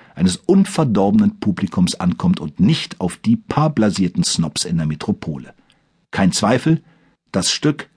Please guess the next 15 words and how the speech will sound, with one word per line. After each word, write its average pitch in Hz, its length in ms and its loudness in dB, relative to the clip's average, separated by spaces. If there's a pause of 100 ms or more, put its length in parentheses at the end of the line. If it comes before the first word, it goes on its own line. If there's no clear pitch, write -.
(120)
wird 95 120 -2
ein 170 200 2
sensationeller 98 880 0
Kassenschlager. - 800 -8 (600)
Und - 180 -2
das - 320 -4 (240)
ist - 160 -2
die - 80 4
Hauptsache. - 500 -4 (1200)
Möglichkeit 113 580 0
B: 113 280 2 (1120)
Die 139 80 4
Versuchspremiere 170 800 4
fällt 104 360 0
durch. - 360 -6